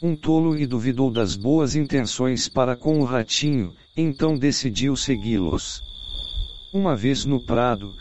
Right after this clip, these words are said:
o gato colocou um cobertor na grama, sentou-se em uma ponta,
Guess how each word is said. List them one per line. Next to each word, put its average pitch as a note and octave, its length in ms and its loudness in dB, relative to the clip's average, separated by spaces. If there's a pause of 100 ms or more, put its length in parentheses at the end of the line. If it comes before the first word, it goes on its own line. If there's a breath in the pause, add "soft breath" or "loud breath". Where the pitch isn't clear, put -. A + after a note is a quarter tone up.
(160 loud breath)
o D#3 120 2
gato B2+ 440 0
colocou C#3+ 520 2
um C#3+ 120 0
cobertor C3+ 680 2
na C#3+ 160 2
grama, A2+ 560 2 (200 loud breath)
sentou-se D3 760 0
em D3+ 140 2
uma D3+ 240 0
ponta, A#2 540 -2